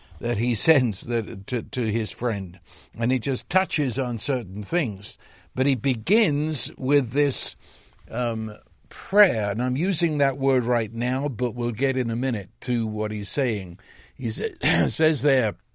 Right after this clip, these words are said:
"Beloved, I pray that in all respects you may prosper and be in good health, just as your soul prospers."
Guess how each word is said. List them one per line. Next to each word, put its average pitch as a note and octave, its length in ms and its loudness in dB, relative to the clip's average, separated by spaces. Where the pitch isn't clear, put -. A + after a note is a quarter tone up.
"Beloved, D3 840 2
I E3+ 400 6
pray D3+ 540 2
that C#3 340 2
in C#3 320 0
all G3+ 640 8
respects - 1000 0
you D#3 280 2
may D3 320 0
prosper - 920 -2
and B2+ 300 2
be F#3 280 4
in C#3 160 2
good D#3+ 280 8
health, E3+ 680 0
just D#3+ 720 0
as C#3+ 240 2
your C3+ 180 2
soul D#3 600 2
prospers." A#2 920 -6